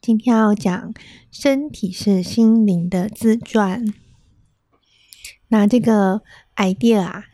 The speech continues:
是从我看了那部影集《四楼的天堂》来的。相信有些人有看过或听过这部影集。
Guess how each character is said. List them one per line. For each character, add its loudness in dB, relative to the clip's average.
是 2
从 -2
我 -2
看 2
了 6
那 4
部 4
影 0
集 0
《四 2
楼 4
的 2
天 2
堂》 0
来 -6
的。 -10
相 0
信 4
有 0
些 0
人 4
有 2
看 0
过 4
或 4
听 4
过 4
这 -2
部 2
影 -4
集。 -2